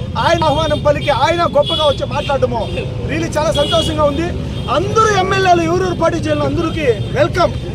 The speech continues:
ఇక్కడ ప్లాట్‌ఫామ్ ఉంది, ఎవరైనా రావచ్చు, ఎవరైనా సేవ చేసుకోవచ్చు. Really thank you, thank you very much. Thank you very much.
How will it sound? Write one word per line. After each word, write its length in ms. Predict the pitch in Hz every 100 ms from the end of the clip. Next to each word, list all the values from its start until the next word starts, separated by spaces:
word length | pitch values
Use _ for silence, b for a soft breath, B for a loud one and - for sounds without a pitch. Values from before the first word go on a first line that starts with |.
| - 247
ఇక్కడ 340 | 285 370 349 330
ప్లాట్‌ఫామ్ 420 | 359 359 359 330
ఉంది, 300 | 311 320 254
ఎవరైనా 400 | 269 330 359 349
రావచ్చు, 440 | 320 311 302 302
ఎవరైనా 380 | 269 294 339 330
సేవ 180 | 302 294
చేసుకోవచ్చు. 520 | 277 262 - - - 160 - - - 165
Really 240 | 147 247
thank 160 | - -
you, 220 | 240 220 -
thank 140 | -
you 100 | 294
very 140 | 247
much. 180 | 226 175 - - - - - - - - - 214
Thank 420 | 220 190 214 247
you 60 | 240
very 160 | 208 190
much. 160 | -